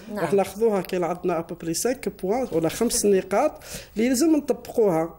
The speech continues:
Speaker 2: ونطبقوها بطريقه سيتادير
Speaker 1: طيب.
Speaker 2: عمليه.
Speaker 1: قبل أن نعود إليك،
Speaker 2: مم.
Speaker 1: آه، سيد بودياف، كل هذه، آه، النقاط التي، آه، تضمنها البروتوكول الوقائي للدخول المدرسي حتى تكون المدرسة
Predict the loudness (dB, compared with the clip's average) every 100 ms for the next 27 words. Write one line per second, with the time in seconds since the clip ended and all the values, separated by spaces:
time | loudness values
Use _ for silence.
0 | -8 -6 -8 -4 0 2 0 0 0 0
1 | 0 2 2 2 2 -2 -4 -2 0 2
2 | 2 4 2 2 2 2 2 0 -2 -6
3 | -4 -4 -4 -4 -4 -2 -2 -2 0 2
4 | 2 0 -2 -4 -4 -2 0 0 0 0
5 | 0 2 2 0 -4 -4 -2 0 0 0
6 | 0 -2 0 0 -2 -6 -12 -4 -2 0
7 | 0 0 0 0 2 0 0 0 -2 -4
8 | 0 2 2 -2 -6 -4 -2 -2 -2 -2
9 | -2 -2 -2 -4 -4 -4 -2 0 0 0
10 | -4 -4 -4 -4 -6 -8 -16 -6 -2 -2
11 | -2 -4 -4 -2 0 0 -2 0 0 -2
12 | -4 -6 -6 -6 2 2 2 0 0 2
13 | 0 0 -2